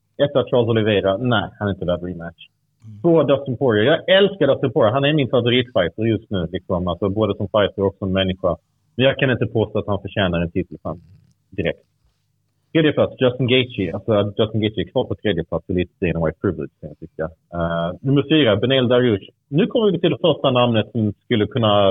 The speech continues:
Speaker 1: kalla sig
Speaker 2: Mm.
Speaker 1: förtjänt,
Speaker 2: Ja,
Speaker 1: men han är
Speaker 2: precis.
Speaker 1: bokad mot Oliveira.
Speaker 2: Och han har blivit lovad, eh, titelmatch väldigt länge, liksom.
Speaker 1: Exakt. Så jag, alltså, det, jag, även om jag håller med, jag hade velat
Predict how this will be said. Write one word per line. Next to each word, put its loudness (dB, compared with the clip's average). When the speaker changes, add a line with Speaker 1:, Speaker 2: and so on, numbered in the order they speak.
Speaker 1:
kalla 2
sig -4
Speaker 2:
Mm. -8
Speaker 1:
förtjänt, -2
Speaker 2:
Ja, 0
Speaker 1:
men -2
han 2
är 2
Speaker 2:
precis. 2
Speaker 1:
bokad 2
mot 0
Oliveira. 4
Speaker 2:
Och -4
han 4
har 2
blivit 2
lovad, 0
eh, -6
titelmatch -8
väldigt -6
länge, -4
liksom. 2
Speaker 1:
Exakt. 0
Så 2
jag, 4
alltså, 0
det, 0
jag, -2
även 4
om 2
jag 6
håller 2
med, 0
jag 4
hade 0
velat 0